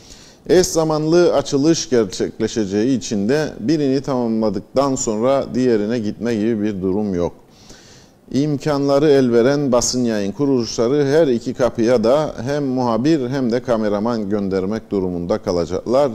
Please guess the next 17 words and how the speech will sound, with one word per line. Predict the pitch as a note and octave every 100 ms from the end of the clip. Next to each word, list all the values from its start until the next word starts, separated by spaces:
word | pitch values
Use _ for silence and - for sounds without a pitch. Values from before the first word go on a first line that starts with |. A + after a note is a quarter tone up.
| A2+
Lakin | G#2+ C#3 A#2+ - B2+ C3 C3 - - - - _
koşturma | B2+ - A#2+ A#2+ C#3
iki | A2 - A#2+
kapı | A2 -
arasında | F#2+ F#2+ F#2+ - F#2+ A2+ G2
bitmeyecek. | G2+ - F#2 E2+ B2+ D3+ -
Akşama | A#2 - A#2+ A#2 C3
Cumhurbaşkanımız | B2 B2+ A#2 G#2+ G2+ G#2 F#2+ F#2+ C#3+ D3+ A#2+
Akıncı'nın | B2 - G#2+ G2 G#2 C3
kapsamlı | C3 A2 - A2 G#2 A2 C#3 A2+
olacağı | F#2 G2+ F#2 B2 A#2+ C3 C3 - -
açıklanan | G2+ - G2 G2 A2+ C3 B2
ve |
önemli | A2 G#2 G2+ A2
olduğu | A2 F#2 F2
anlaşılan | G2+ A#2 G#2 - F#2+ B2 C3+ A2
bir | G#2+ B2